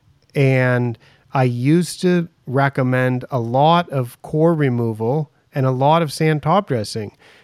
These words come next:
And I've changed my mind now to a much more site-specific approach that tends to be geared towards less top dressing and less nitrogen. And I explained what that was. That was all on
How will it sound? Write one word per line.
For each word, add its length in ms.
And 380
I've 160
changed 380
my 120
mind 480
now 400
to 560
a 100
much 300
more 180
site-specific 800
approach 440
that 180
tends 480
to 160
be 340
geared 400
towards 460
less 320
top 240
dressing 400
and 120
less 440
nitrogen. 600
And 280
I 100
explained 460
what 160
that 160
was. 320
That 200
was 240
all 380
on 400